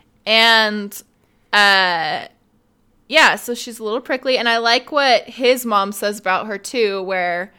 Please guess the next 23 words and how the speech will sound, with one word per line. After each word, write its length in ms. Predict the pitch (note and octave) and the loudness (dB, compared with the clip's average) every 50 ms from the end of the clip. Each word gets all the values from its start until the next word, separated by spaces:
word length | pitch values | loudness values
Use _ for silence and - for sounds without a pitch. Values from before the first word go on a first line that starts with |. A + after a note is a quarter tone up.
| _ _ _ _ _ _ | _ _ _ _ _ _
you 100 | - G#3+ | -10 -6
know, 100 | G#3 G3 | -6 -6
she's 220 | G3+ - - G#3+ - | -6 -6 -10 -10 -2
got 180 | - A3+ A3+ | 0 2 2
a 40 | A#3+ | 4
lot 200 | A#3+ B3 A#3+ A#3+ A#3+ | 4 4 4 4 4
of 60 | B3 | 2
fire 420 | - A#3+ A#3+ A#3+ B3 A#3 G#3 F#3+ | 2 4 4 4 4 2 2 0
in 180 | F#3 F#3 F#3 A3 | 0 -2 -2 -4
her. 280 | G#3+ F#3+ F3+ F3 F#3 | -4 -4 -2 -2 -2
It's 240 | G3+ - G#3+ G#3 - | -4 -4 -8 -10 -10
just 140 | - A3+ - | -12 -10 -6
that 160 | - G3+ E3 - | -4 -4 -4 -6
sometimes 500 | - - G#3+ G#3+ - B3 G#3+ G#3 G#3 G#3 | -6 -8 -8 -6 -6 -6 -6 -6 -6 -8
she 200 | - - - G#3+ | -10 -10 -10 -10
uses 540 | G3+ F#3 G3 G3+ G3+ G#3 G3+ G3 G3 G3 - | -10 -8 -8 -8 -8 -8 -8 -12 -14 -10 -4
that 360 | - F#3 F#3 F#3 F#3 - - _ _ _ - | -2 -2 0 0 -2 -4 -8 _ _ _ -14
to 580 | - - A3+ G#3 G3 F#3+ F#3 F3 F3+ F#3 G3+ - _ _ _ _ _ _ _ _ _ _ _ _ _ _ _ _ - | -6 -2 0 0 0 0 -2 -4 -6 -6 -8 -14 _ _ _ _ _ _ _ _ _ _ _ _ _ _ _ _ -14
keep 300 | - - C4 B3 - - | -8 -6 -6 -6 -6 -6
things 360 | - A#3 A3+ A3 A#3 A3 A3+ | -6 -4 -4 -4 -4 -6 -6
away 360 | G#3 F#3+ F3 G3 A3 A#3 C4+ | -8 -6 -2 0 0 0 0
from 240 | A#3+ - G#3+ G3 G3+ | -2 -6 -10 -10 -8
her 480 | G3+ F3+ D3+ E3 E3+ E3+ E3+ G#3 - | -8 -6 -6 -4 -4 -4 -6 -8 -10